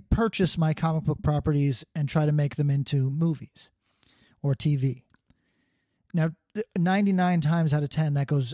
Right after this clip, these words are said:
or ninety-nine times out of a hundred that goes nowhere. However, there's usually one paycheck. And then i-, if it gets made, you get a second paycheck.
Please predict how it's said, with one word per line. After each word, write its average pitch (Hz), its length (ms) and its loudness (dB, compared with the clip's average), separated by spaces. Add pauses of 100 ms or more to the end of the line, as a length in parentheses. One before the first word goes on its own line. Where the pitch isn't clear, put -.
or 151 160 2
ninety-nine 170 380 2
times 156 240 0
out 143 60 2
of 143 40 0
a 139 60 2
hundred 139 260 0
that 139 120 0
goes 143 180 0
nowhere. 135 400 -2 (1400)
However, 175 520 0
there's 156 400 -2 (140)
usually 175 340 0
one 165 380 -2
paycheck. 143 540 -4 (1120)
And 147 160 -2
then 156 140 2
i-, 160 160 -2
if 165 180 0
it 147 40 -2
gets 143 240 -4
made, 202 340 0
you 160 60 4
get 160 120 0
a 185 60 0
second - 420 -2
paycheck. - 540 -4